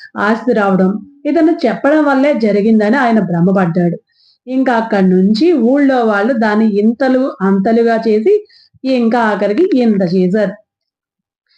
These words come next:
ఈ జగాన్ని ఏలే తల్లి సాక్షాత్ ఆ జగన్మాత. బ్రతికున్నప్పుడే కాదండి, చచ్చిన తర్వాత కూడా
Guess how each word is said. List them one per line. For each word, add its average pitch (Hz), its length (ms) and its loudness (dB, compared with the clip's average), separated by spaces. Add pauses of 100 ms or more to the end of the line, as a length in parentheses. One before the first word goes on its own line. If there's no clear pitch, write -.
(200)
ఈ 226 280 -2
జగాన్ని 220 600 0
ఏలే 208 300 0
తల్లి 196 480 0 (160)
సాక్షాత్ 220 580 -2
ఆ 226 80 -2
జగన్మాత. 180 760 0 (600)
బ్రతికున్నప్పుడే 226 800 -2
కాదండి, 180 560 -2 (460)
చచ్చిన 294 460 -2
తర్వాత 226 420 -2
కూడా 208 460 0